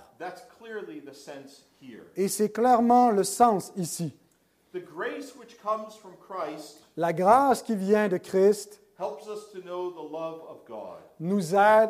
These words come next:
Speaker 2: à connaître l'amour de Dieu.
Speaker 1: Have you noticed that the order of the persons of the Trinity is unusual here?
Speaker 2: Avez-vous remarqué que l'ordre des personnes de la Trinité, euh, est inhabituel ici ?
Speaker 1: Usually,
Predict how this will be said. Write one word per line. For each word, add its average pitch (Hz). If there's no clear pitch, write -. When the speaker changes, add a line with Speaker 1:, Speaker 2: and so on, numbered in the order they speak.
Speaker 2:
à 175
connaître 202
l'amour 180
de 165
Dieu. 151
Speaker 1:
Have 214
you 247
noticed 339
that 196
the 170
order 190
of 151
the 156
persons 185
of 156
the 156
Trinity 156
is 139
unusual 143
here? -
Speaker 2:
Avez-vous 349
remarqué 254
que 233
l'ordre 190
des 180
personnes 190
de 175
la 170
Trinité, 202
euh, 170
est 175
inhabituel 208
ici ? 135
Speaker 1:
Usually, 240